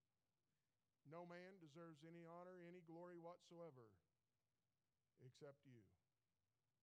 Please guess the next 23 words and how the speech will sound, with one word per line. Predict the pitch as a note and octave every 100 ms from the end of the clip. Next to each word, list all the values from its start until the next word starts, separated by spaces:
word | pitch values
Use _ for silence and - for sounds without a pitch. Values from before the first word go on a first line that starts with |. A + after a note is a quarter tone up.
| _ _ _ - -
And | B2 C3
so, | D#3+ D3+
Father, | E3 D#3+ E3+
we | E3+ E3
give | D3+ D#3+
you | E3+
the | D#3+
honor | D#3 D#3 E3
and | E3
the | E3
glory. | C#3+ C3+ A2+ G#2 - - - - - - - - - - _ - - - -
And | -
we | D#3
pray | F3+ F#3+ F#3+ G3
that | F#3+ E3
you | E3+
will | G3+ F#3
do | F#3+
something | F3+ F3+ F3+ F3+ F3
spectacular | E3 F3+ F3 F3+ D#3+ D3+ E3+ D#3+ D#3+
in | D3+
our | E3
lives. | F#3 C3+ A#2